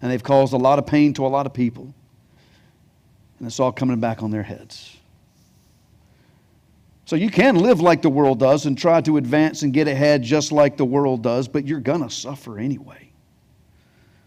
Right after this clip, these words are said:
You're gonna suffer just the same as everyone. Because evil will always self-destruct in the end. It happens every time. They self-destruct and their suffering is pointless.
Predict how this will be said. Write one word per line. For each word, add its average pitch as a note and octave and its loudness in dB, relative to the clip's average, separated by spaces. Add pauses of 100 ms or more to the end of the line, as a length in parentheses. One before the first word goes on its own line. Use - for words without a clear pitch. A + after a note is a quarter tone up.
(1500)
You're B2 -4
gonna C3 0
suffer B2+ -4
just C3+ -2
the C3+ -6
same C3 -2
as A#2 -4
everyone. G#2+ -6 (1400)
Because C#3+ 0
evil E3+ 4
will C#3 0
always D#3 2
self-destruct - -4
in C3+ -4
the B2 -2
end. C#3 -2
It G#2+ -14
happens A#2+ -10
every - -14 (100)
time. - -14 (1700)
They - -20
self-destruct C3+ -6
and A2 -6
their G#2+ -6
suffering C3 -4
is A2+ -6
pointless. - -16